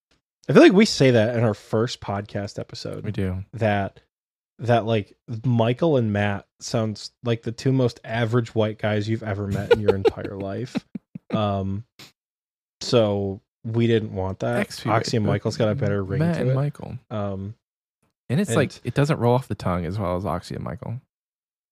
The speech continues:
Speaker 1: I mean, Matt and Michael could, you know?
Speaker 2: But imagine
Speaker 1: It, it
Speaker 2: if you were
Speaker 1: could.
Speaker 2: Matt. Like, that would have started a whole thing where thousands of people in Discord would just call you Matt.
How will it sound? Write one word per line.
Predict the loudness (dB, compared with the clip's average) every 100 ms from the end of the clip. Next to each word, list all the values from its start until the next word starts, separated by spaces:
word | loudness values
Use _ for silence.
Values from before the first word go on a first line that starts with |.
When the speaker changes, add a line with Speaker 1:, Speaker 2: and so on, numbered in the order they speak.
| 4
Speaker 1:
I |
mean, | 6 6 4 -2
Matt | 4 2 2
and |
Michael | 2 2 2 -2
could, | 0 -2 -2 -6 -14 _ _ _ _ -8
you | -4
know? | 0 -2 -4 _ _ _ _ _ _
Speaker 2:
But | -6 -2
imagine | 0 2 2
Speaker 1:
It, | 0
it |
Speaker 2:
if | 6
you | 8
were | 8
Speaker 1:
could. |
Speaker 2:
Matt. | 6 2 2 -2 _ -6
Like, | -4 -4 _ _ _ _
that | -4 2 2
would | 2
have | 0 -2
started | 2 2 4
a | 0
whole | 0 2 0
thing | 2 0 2
where | 0 0 -4
thousands | -4 0 4 4 4 0
of |
people | -2 -2 0
in | 0
Discord | 0 -2 -4 -4
would | -4
just | -6
call | 0 0
you | 2
Matt. | 0 0 -2 -6